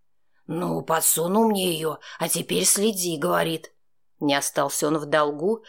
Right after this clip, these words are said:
что вызывало у всех смех, кроме, разумеется, Алёнки, воззрившейся на мужа с обещанием неминуемой расплаты.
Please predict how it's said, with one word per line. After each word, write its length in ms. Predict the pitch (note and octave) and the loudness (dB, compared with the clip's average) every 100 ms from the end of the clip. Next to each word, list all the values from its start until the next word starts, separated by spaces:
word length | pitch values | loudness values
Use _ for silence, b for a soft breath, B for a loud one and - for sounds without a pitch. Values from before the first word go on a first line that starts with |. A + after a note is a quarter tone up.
| B | B
что 240 | - F#3 D#3+ | -2 2 2
вызывало 480 | D#3+ D#3+ D3+ E3 | 4 4 4 4
у 40 | E3 | 0
всех 280 | - D#3 - | 0 0 0
смех, 520 | E3 D3+ D3 - - _ - | 0 2 0 -4 -18 _ 0
кроме, 300 | F3 F3 F#3+ | 4 4 2
разумеется, 600 | F3+ F3 D#3+ D#3+ - E3 | 0 0 0 0 2 2
Алёнки, 600 | E3 D3+ D3+ - D3 - _ _ | 4 2 0 -6 -10 -12 _ _
воззрившейся 840 | D#3 D#3 D3+ D#3+ F#3 G3 E3+ - D#3 | 0 0 2 0 0 0 -2 0 2
на 160 | D3+ | 2
мужа 340 | D3+ F#3 G#3+ G#3 | 2 2 0 0
с 120 | - | 0
обещанием 580 | D3+ D#3 E3+ E3 F3 E3+ | 0 0 2 2 2 0
неминуемой 580 | D#3+ D#3 D#3+ E3+ E3 | 0 2 2 4 4
расплаты. 800 | D#3+ E3 - F#3+ F#3 E3+ D3 D3 | 2 0 0 2 2 2 -2 -10